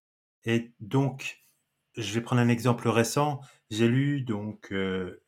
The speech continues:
les employés de Apple, certains employés en tout cas, ne veulent pas revenir au bureau. C'est monnaie courante en ce moment. On voit beaucoup de cas comme cela. Ils ont fait une lettre ouverte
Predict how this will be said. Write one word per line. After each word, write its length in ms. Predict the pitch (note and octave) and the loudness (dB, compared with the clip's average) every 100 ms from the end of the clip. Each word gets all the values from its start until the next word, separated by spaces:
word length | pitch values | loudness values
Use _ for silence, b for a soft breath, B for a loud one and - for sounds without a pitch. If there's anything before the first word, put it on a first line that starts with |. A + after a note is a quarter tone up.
| _ _ C3 | _ _ -2
les 200 | A#2+ B2 | 2 2
employés 360 | B2 A2+ A2 | 0 0 0
de 120 | G#2+ | 0
Apple, 360 | G2+ G2 C#3 C#3+ | 0 0 0 -2
certains 340 | C3 G2+ G#2+ | -4 -6 -4
employés 360 | G#2 F#2+ A2+ B2+ | -4 -2 0 0
en 80 | A#2+ | 0
tout 100 | - | 0
cas, 320 | A#2 B2 B2+ | 2 2 0
ne 100 | G#2 | -8
veulent 220 | F#2 G2 - | -8 -6 0
pas 100 | A2 | 0
revenir 360 | G#2 - G2 | 0 -4 -4
au 60 | G2 | -2
bureau. 480 | G#2+ G#2 C#3+ - _ | -2 0 -2 -4 _
C'est 160 | - F#2+ | -12 -6
monnaie 240 | F#2 G2 | -4 -4
courante 340 | G2 G2+ G2+ G2+ | -6 -4 -4 -6
en 60 | |
ce 60 | F#2 | -8
moment. 360 | G#2+ A2+ C#3 C3+ B B B | -4 0 0 -4 B B B
On 80 | G#2 | -4
voit 140 | G2+ | -2
beaucoup 220 | F#2+ - A#2+ | -2 -6 -6
de 60 | |
cas 140 | - A2 | -4 -2
comme 180 | G#2+ | -4
cela. 420 | G2 A#2 B2+ D3 - _ _ _ | -4 0 0 0 -6 _ _ _
Ils 140 | - B2 | 0 2
ont 60 | |
fait 120 | B2+ C3+ | 4 4
une 140 | B2+ | 4
lettre 240 | A#2+ - | 4 2
ouverte 560 | A#2 B2 A#2+ - - | 4 4 2 -8 -12